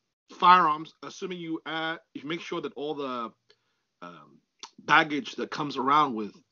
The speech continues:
firearms, uh, like the reload times, like the fact that gunpowder can be spoiled by any bit of moisture. Raining, forget about it. You're screwed. Underwater, obviously ruined. These things are not only balancing, but they just simply add a level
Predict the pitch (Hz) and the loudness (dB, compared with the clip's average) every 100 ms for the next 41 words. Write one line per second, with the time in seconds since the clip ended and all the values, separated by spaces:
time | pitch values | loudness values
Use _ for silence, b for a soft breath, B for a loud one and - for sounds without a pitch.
0 | - 117 113 107 101 101 - - _ _ | -10 -6 -6 -6 -10 -12 -16 -18 _ _
1 | _ 92 95 95 - 101 151 143 131 123 | _ -10 -8 -8 -8 2 4 4 2 0
2 | 110 98 - B B B 127 - 143 117 | -6 -8 -12 B B B -2 2 2 0
3 | - - - _ - - 147 151 143 139 | -4 -8 -18 _ -8 4 4 4 0 0
4 | 131 113 107 - 160 165 139 - 110 113 | -4 -8 -8 -8 -2 -2 -2 -4 -6 -6
5 | 104 104 _ _ - 143 147 139 113 139 | -10 -14 _ _ -14 -8 -4 -2 -2 -4
6 | 147 - 87 - b b b 110 147 175 | -4 -8 -14 -16 b b b -2 2 4
7 | 196 196 180 - 131 139 107 85 - - | 2 0 -4 -8 -4 -2 -4 -6 -10 -12
8 | 120 - 113 82 - _ - 156 175 170 | -12 -8 -8 -10 -14 _ -2 2 6 6
9 | 190 190 185 _ 113 120 - 113 95 98 | 6 2 -2 _ -12 -10 -10 -12 -10 -12
10 | 82 - _ _ _ _ _ _ _ _ | -14 -18 _ _ _ _ _ _ _ _
11 | _ _ _ _ - - 151 175 170 185 | _ _ _ _ -20 -2 0 2 0 0
12 | 170 160 - - 127 127 131 160 165 117 | 0 0 -2 0 2 2 2 0 0 2
13 | 131 160 160 175 113 131 - 147 131 135 | 4 4 2 -6 -8 -10 -8 -8 -6 -4
14 | 127 - 117 127 123 - 113 120 123 123 | -4 -6 -4 -4 -4 -6 -6 -4 -4 -6